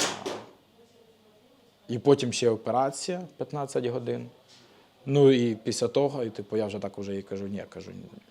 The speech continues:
«давай», кажу, «хоч що-небудь, бо, ну, типу, дуже хочеться». Ну, і вони мене, коро-, е, прийшов, е, е, лікар, наскільки я зрозумів, він там був, е, це був, е,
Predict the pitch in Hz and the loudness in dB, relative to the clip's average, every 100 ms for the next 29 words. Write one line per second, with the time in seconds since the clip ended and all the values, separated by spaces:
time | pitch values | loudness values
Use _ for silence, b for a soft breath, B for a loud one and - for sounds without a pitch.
0 | - 98 101 110 - 98 98 95 - 104 | -14 -10 -8 -8 -8 -12 -10 -10 -8 -8
1 | 120 110 95 95 95 - - - 104 - | -6 -8 -10 -12 -16 -18 -20 -20 -20 -20
2 | - _ _ _ _ - - _ b b | -20 _ _ _ _ -20 -20 _ b b
3 | b - 117 107 98 - 101 - - - | b -12 -6 -6 -8 -12 -16 -16 -20 -20
4 | _ B B B 180 143 135 127 113 110 | _ B B B 8 8 6 2 -2 -4
5 | 104 101 104 98 98 - 113 - 110 - | -6 -6 -6 -6 -6 -4 -2 0 0 -2
6 | - _ _ _ _ _ - - - - | -20 _ _ _ _ _ -20 -20 -20 -14
7 | - 117 104 101 98 120 156 175 - _ | -14 -12 -10 -10 -6 -4 -2 -4 -6 _
8 | - - 110 - 107 110 104 110 104 101 | -14 -10 -6 -2 -2 -2 -6 -6 -6 -6
9 | 98 95 101 95 104 - 101 98 95 98 | -8 -10 -10 -12 -14 -14 -10 -10 -10 -12
10 | - 98 95 - - B B B B B | -14 -14 -14 -18 -20 B B B B B
11 | B - | B -10